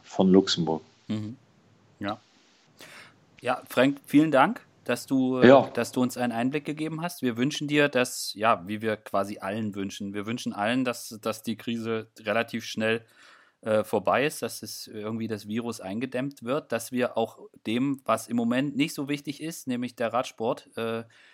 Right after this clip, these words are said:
Speaker 2: dass das bald wieder viel wichtiger werden kann und wir viel mehr genießen können. Also danke dir. Danke dir auch, Fabian.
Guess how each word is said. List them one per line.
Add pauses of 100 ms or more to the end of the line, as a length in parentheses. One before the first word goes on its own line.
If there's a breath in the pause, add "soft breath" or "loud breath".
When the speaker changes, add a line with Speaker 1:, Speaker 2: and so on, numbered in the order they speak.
(120 soft breath)
Speaker 2:
dass
das
bald
wieder
viel
wichtiger
werden
kann
und
wir
viel
mehr
genießen
können. (120)
Also
danke
dir. (160)
Danke
dir
auch,
Fabian.